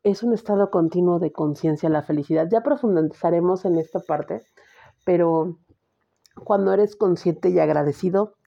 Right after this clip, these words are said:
eres feliz. Es lo único que les puedo decir. Uno debe de ser más agradecido con lo que tiene hoy. Agradezco ese trabajo que dejé. Agradezco profundamente a mi ex esposo. Agradezco a todas y cada una de las personas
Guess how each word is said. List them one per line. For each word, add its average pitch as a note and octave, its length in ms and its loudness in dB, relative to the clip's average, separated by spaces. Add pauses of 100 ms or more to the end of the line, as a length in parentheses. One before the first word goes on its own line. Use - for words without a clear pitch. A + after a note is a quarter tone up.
(120)
eres D#3+ 280 0
feliz. C3 460 -8 (1000)
Es F#3+ 100 2
lo F#3 140 4
único F#3 260 0
que E3 100 -2
les D3 160 -2
puedo D#3 220 -4
decir. C#3+ 320 -8 (480)
Uno F3+ 260 0
debe E3+ 180 2
de E3 140 -2
ser D#3+ 220 -6
más E3 260 -4
agradecido D#3+ 600 -6
con D#3+ 160 -4
lo D3 80 -8
que D3 80 -10
tiene D#3+ 320 -6
hoy. D#3+ 260 -4
Agradezco D#3 680 -4
ese - 160 -10
trabajo D3+ 420 -4
que D#3 140 -6
dejé. D3+ 400 -6 (500)
Agradezco D#3 680 -4
profundamente E3 680 -4
a D3 60 -8
mi D3 100 -8
ex - 160 -14
esposo. C#3+ 480 -10
Agradezco D#3 540 -4
a G3 40 0
todas G3 440 -2
y - 20 -18
cada D#3 280 -2
una D#3+ 180 -4
de E3 60 -2
las D#3 180 -4
personas D#3+ 480 -6